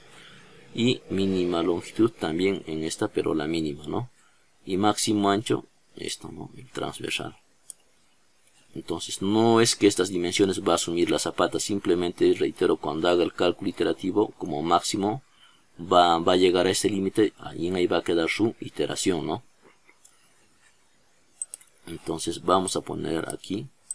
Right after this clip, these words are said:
un máximo de zapata, vamos a ponerle en, en X, vamos a ponerle de cuatro y en un mínimo de un metro, ¿no? Ahora,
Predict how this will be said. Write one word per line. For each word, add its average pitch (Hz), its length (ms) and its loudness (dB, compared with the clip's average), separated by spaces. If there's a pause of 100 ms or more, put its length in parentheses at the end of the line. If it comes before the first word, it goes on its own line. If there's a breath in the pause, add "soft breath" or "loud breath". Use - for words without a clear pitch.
(500)
un 87 220 -6
máximo 82 480 -4
de - 80 -6
zapata, - 460 -4
vamos 69 280 -4
a - 60 -12
ponerle 71 580 -6 (240)
en, 80 360 -12
en 73 260 -6
X, - 400 -4
vamos - 180 -4
a - 40 -6
ponerle 71 520 -6 (760)
de 87 200 0
cuatro 104 600 4 (540)
y 90 140 -4
en 92 80 -2
un 98 140 -2
mínimo 95 500 -2 (160)
de 78 160 4
un 90 220 2
metro, - 360 -6
¿no? 101 260 -10 (2000)
Ahora, 78 400 0